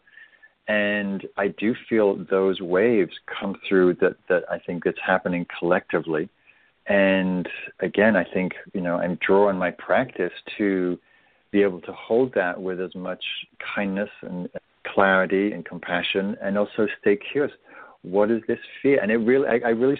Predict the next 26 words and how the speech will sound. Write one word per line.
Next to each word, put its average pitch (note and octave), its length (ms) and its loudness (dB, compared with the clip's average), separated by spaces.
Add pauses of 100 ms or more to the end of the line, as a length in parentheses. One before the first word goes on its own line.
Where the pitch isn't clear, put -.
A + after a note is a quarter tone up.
saw C#3 120 0
how A#2+ 240 -2
it A2 140 0 (540)
influenced B2 480 -2
my G#2+ 160 -4
mind. C3 400 -4
I G#2+ 80 -4 (100)
suddenly A#2+ 300 -8
started G#2 240 -2 (100)
feeling G2+ 220 0 (280)
scarce B2 380 2 (300)
and G2+ 240 2
worried A#2+ 260 6
about F#2+ 320 -2
money B2 720 0
and F2 340 -6 (460)
finances G2 800 2 (120)
and F#2 160 -6 (100)
security. G#2 880 2
And G#2+ 100 -4
I A#2 60 -2
was A#2+ 100 -8
like, C3 120 -2
"Wait G3 280 -2
a A3+ 40 0
minute." A#2+ 420 -4